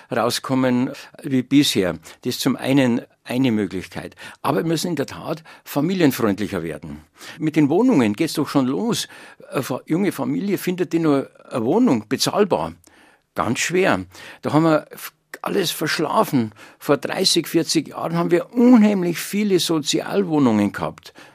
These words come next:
Mit Bindung für sozial Schwache. Da ist über die letzten zehn Jahre, fünfzehn Jahre nichts mehr passiert.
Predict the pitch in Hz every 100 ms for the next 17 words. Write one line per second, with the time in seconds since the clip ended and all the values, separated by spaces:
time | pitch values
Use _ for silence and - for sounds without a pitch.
0 | _ 127 117 - 208 233 185 143 - 151
1 | - 135 147 - 139 - 220 - 120 104
2 | - - - - _ _ - 127 170 160
3 | 180 147 135 139 160 - 175 156 160 -
4 | - 151 - 165 160 143 - 170 147 185
5 | 170 - 143 120 156 151 175 226 - 160
6 | 131 - 107 - 107 87